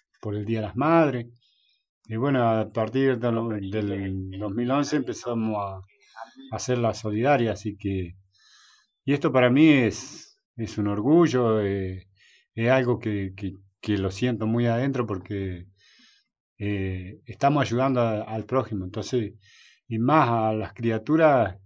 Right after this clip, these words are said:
yo creo que, que eso pega mucho, pega fuerte, igual que hemos trabajado con el hogar de ancianos, que también, eh, tuvimos dos años trabajando para los abuelitos,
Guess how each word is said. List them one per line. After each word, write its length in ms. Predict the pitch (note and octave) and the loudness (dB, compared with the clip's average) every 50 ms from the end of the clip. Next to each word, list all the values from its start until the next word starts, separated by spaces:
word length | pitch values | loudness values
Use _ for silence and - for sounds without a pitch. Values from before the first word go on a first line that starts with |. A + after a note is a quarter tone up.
| _ _ _ | _ _ _
yo 200 | A2 G2+ - G#2 | -14 -10 -10 -8
creo 240 | G2+ A#2 B2 A#2+ G#2 | -6 -4 -2 -2 -2
que, 240 | G2 A2 G#2+ G#2 G2+ - _ _ _ _ - - _ _ _ _ _ _ _ _ _ _ _ _ _ | -4 -6 -8 -8 -10 -16 _ _ _ _ -20 -20 _ _ _ _ _ _ _ _ _ _ _ _ _
que 180 | - - A#2 A#2+ | -4 0 0 0
eso 340 | A2+ - - B2 A#2 A2+ - | 0 0 -4 -4 -4 -4 -2
pega 220 | B2 A#2+ A#2+ A#2 | 0 2 2 4
mucho, 460 | A2+ A#2 A2+ G#2+ G#2+ - - - _ _ _ _ _ | 4 2 0 0 -2 -4 -10 -14 _ _ _ _ _
pega 260 | A2+ A2 G#2+ G#2 G2 | 0 2 4 2 2
fuerte, 600 | - - B2+ C#3 C#3+ C3 - - D3+ D#3 D#3 D#3 - _ _ _ _ _ _ _ _ _ _ _ _ _ - | 2 2 2 2 2 0 -2 -2 -2 -2 -2 -6 -12 _ _ _ _ _ _ _ _ _ _ _ _ _ -6
igual 280 | G#2+ G#2 A2+ A2+ G2+ | -2 0 0 -2 0
que 200 | G2 A2+ G#2+ G#2 | -2 -2 -2 0
hemos 200 | G#2 G#2+ G#2+ G#2 | 0 -2 -2 -4
trabajado 380 | G#2+ A2 A2 G2+ - B2 A#2+ G#2+ | -2 -2 -2 -2 -2 -4 -4 -2
con 140 | A2+ A2 G#2+ | -2 -2 -2
el 100 | G2+ G#2 | -2 -2
hogar 220 | G#2+ A2 A2 A2 | -2 -2 -2 -2
de 80 | A2+ A2 | -2 -4
ancianos, 520 | G#2 G2+ - D3 D#3 D#3+ D3+ C#3+ B2+ G2+ | -4 -2 2 4 6 6 6 4 2 -2
que 260 | G2 F#2+ F#2 F2+ F#2 - | -4 -6 -8 -10 -14 -12
también, 280 | - G2+ G#2 A2+ A2+ A2+ | -6 -2 0 0 2 2
eh, 180 | A2 G#2 G2+ - - | 0 0 -2 -6 -8
tuvimos 320 | - G#2 G#2 G#2+ G#2 G#2 G#2 | -4 -2 -2 0 0 -2 -2
dos 160 | A2 G#2+ A#2 | -2 -2 -2
años 240 | B2+ B2+ B2+ A#2+ G#2 | -2 0 -2 -2 -2
trabajando 400 | A2 G#2+ F#2 G#2 B2 A#2+ A#2 - | -2 -4 -2 -2 -4 -4 -4 -4
para 160 | G#2+ G2+ G2+ | -6 -6 -6
los 140 | G2+ F2+ E2+ | -8 -8 -8
abuelitos, 580 | G#2 A2 G#2+ A2+ A#2+ B2+ D3+ E3+ E3 E3 D#3 | -8 -6 -4 -4 -2 -2 -2 -2 -2 -6 -10